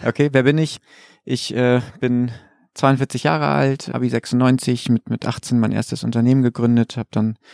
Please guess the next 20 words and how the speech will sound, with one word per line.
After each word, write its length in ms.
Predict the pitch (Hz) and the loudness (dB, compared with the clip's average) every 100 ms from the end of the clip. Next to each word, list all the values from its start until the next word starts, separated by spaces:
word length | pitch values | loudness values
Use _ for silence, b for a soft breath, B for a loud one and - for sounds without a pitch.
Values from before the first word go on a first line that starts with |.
| B B B B | B B B B
zwei 160 | - 110 | -2 0
Jahre 200 | 107 107 | 0 2
Jura 280 | 135 147 | 2 2
studiert, 540 | 139 127 123 131 131 - | 2 -2 0 4 4 4
bin 120 | 117 | 2
dann 140 | 113 | 4
auf 160 | 107 107 | 2 0
B 160 | 117 110 | -2 0
W 60 | |
L 200 | 101 120 | 0 -2
gegangen, 480 | 120 117 113 113 120 B B B B B | -2 -2 -2 0 -4 B B B B B
hab 180 | 110 | -8
dann 220 | - 101 101 | -4 -4 -2
kurz 460 | 110 - - - _ _ _ _ | -6 -10 -14 -18 _ _ _ _
drei 220 | - 117 120 | -2 0 4
Jahre 520 | 120 120 113 117 113 _ b b b b | 4 4 2 0 -2 _ b b b b
als 140 | 117 - | -8 2
Angestellter 500 | 151 143 135 120 113 | 4 4 2 2 2
gearbeitet, 560 | 87 107 107 - - | 0 0 -2 -6 -8
dann, 220 | 104 101 | -6 -4